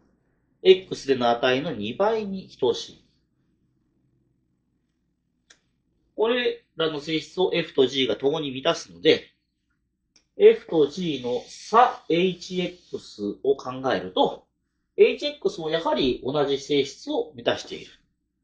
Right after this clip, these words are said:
連続である、奇関数である、周期一の周期関数である。それから、あ、二分のXの値、二分のX足す一での値の和が、あ、Xでの値の二倍になる。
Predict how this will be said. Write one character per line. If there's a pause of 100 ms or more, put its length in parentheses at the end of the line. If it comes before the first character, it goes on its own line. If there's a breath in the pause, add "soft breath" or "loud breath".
(180)
連
続
で
あ
る、
奇
関
数
で
あ
る、
周
期
一
の
周
期
関
数
で
あ
る。 (340)
そ
れ
か
ら、
あ、
二
分
の
X
の
値、
二
分
の
X
足
す
一
で
の
値
の
和
が、
あ、
X
で
の
値
の
二
倍
に
な
る。